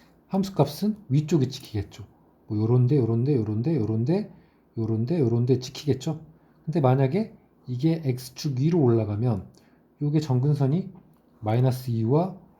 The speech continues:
A니까 요렇게 떨어지겠죠, 함수가. 일 사분면에 지난다는 얘기겠죠. 그럼 결국에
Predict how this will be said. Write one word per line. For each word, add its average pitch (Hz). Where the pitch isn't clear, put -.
A니까 143
요렇게 170
떨어지겠죠, 107
함수가. 98
일 120
사분면에 135
지난다는 123
얘기겠죠. 101
그럼 139
결국에 143